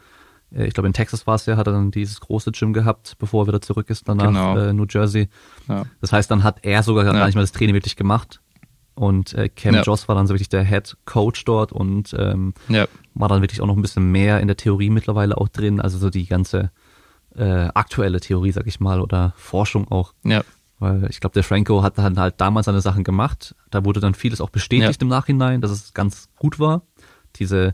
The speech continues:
Speaker 2: Ja.
Speaker 1: schweren Schrittensprints zum Beispiel. Ja, dass man hinten, äh, die
Speaker 2: Ja.
Speaker 1: Leichtathleten haben immer gesagt, maximal zehn Prozent Körpergewicht hinten dran hängen und sprinten. Und er hat halt einfach auch viel mehr Gewicht dran gehängt. Und
Speaker 2: Ja.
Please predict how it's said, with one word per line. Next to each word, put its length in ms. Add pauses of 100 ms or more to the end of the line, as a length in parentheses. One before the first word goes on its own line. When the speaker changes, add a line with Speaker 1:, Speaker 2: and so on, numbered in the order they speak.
(160)
Speaker 2:
Ja. 200 (100)
Speaker 1:
schweren 400
Schrittensprints 680
zum 120
Beispiel. 480 (720)
Ja, 100
dass 160
man 80
hinten, 500 (120)
äh, 100
die 60
Speaker 2:
Ja. 100
Speaker 1:
Leichtathleten 360
haben 60
immer 100
gesagt, 200
maximal 380
zehn 160
Prozent 280
Körpergewicht 420
hinten 200
dran 220
hängen 140
und 100
sprinten. 460 (500)
Und 140
er 120
hat 180
halt 220
einfach 220
auch 180
viel 320
mehr 100
Gewicht 240
dran 160
gehängt. 380 (520)
Und 340
Speaker 2:
Ja. 100